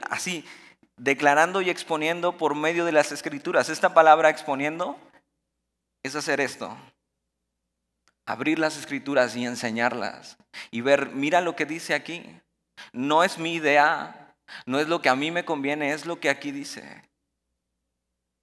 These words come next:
Literalmente exponer quiere decir abrir y dejar que todos vean.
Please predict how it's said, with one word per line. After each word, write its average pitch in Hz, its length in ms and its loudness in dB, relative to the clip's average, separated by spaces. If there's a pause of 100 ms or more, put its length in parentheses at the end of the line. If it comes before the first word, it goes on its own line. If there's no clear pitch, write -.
(460)
Literalmente 170 680 4
exponer 160 440 -2
quiere 160 160 -2
decir 156 280 -4
abrir 143 360 2
y 156 60 0
dejar 143 380 2
que 175 100 -6
todos 151 380 -6
vean. 131 520 -6